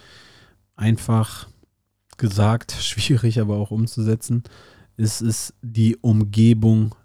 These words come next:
anzupassen. Also auf Englisch, the easiest change is environmental design. Und zwar kann man das ja auf mehrere Art,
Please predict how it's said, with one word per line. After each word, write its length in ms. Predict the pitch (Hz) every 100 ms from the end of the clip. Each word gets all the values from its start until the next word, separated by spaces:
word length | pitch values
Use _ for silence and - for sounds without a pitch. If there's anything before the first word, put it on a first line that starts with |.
| -
anzupassen. 640 | 107 104 98 101 95 92
Also 220 | 92 98
auf 120 | 98
Englisch, 640 | - 110 117 113 113 - - 120
the 180 | 113 117
easiest 360 | 113 110 -
change 380 | - 113 113 -
is 240 | 113 - -
environmental 720 | - 107 107 107 107 107 120
design. 640 | 107 101 98 98 98 92 92 _ - - - - _ _ _ -
Und 360 | 110 110 104
zwar 460 | - - 110 107 104
kann 220 | - 110
man 180 | 110 101
das 340 | 104 - - - _ _ _ _ _ _ _ _ _ _ _ _ _ -
ja 120 | 107
auf 200 | 95 95
mehrere 540 | 104 107 110 104 104
Art, 480 | - 101 104 - -